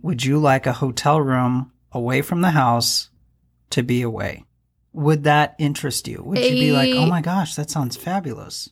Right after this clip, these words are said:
Speaker 2: Not necessarily because I don't do well by myself, but like a girls' trip.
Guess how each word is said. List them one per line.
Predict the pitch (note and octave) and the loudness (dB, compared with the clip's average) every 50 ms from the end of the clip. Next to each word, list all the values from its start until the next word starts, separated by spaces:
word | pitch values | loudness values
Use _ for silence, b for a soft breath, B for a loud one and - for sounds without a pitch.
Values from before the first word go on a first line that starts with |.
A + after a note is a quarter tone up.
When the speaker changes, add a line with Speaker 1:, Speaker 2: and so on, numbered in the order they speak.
| _ _ - | _ _ -8
Speaker 2:
Not | B3 A#3 B3+ C4+ C#4 D#4+ F4 D#4+ | -4 0 2 4 4 4 4 2
necessarily | D#4+ E4+ E4+ F4 D#4+ - - A#3 A3 A3+ A3+ A#3 A#3 A3+ | 0 0 -2 -4 -4 -2 0 2 2 4 2 2 0 -2
because | G#3 A3 G#3+ G3+ A3+ G3 F#3 F3+ F#3 - _ _ _ _ _ - | -6 -8 -6 -4 -4 -4 -4 -6 -10 -16 _ _ _ _ _ -4
I | - G3+ G3 F#3+ G3 G3+ G3+ G#3 - F3+ | 0 0 2 2 2 2 0 0 -2 -4
don't | F3+ G3+ G3 G3 F#3+ | -6 -6 -6 -6 -6
do | D#3+ F3+ F#3+ F#3 | -8 -8 -8 -6
well | E3+ D#3+ E3 D#3+ E3 F3 G#3 A#3+ | -4 -2 0 0 2 0 0 2
by | A#3 B3+ B3+ C4 | 2 2 2 2
myself, | C4+ C4+ C4+ C#4 C4+ - - C4+ C4 C4+ C#4 C4+ - | 2 0 -2 -2 -4 -2 0 2 2 2 0 -2 -2
but | G#3+ G#3 G3+ G3 | -2 0 0 0
like | G#3+ G#3 G3+ G3+ | 0 0 0 -2
a | F#3+ F#3 | -4 -6
girls' | F3 D#3+ D#3 F#3+ G3 G#3 G#3+ G#3+ A3 G#3+ - - | -6 -6 -6 -2 0 0 0 0 0 -2 -4 -8
trip. | - - - - E3 D#3 - - | -10 -12 -10 -8 -8 -8 -8 -10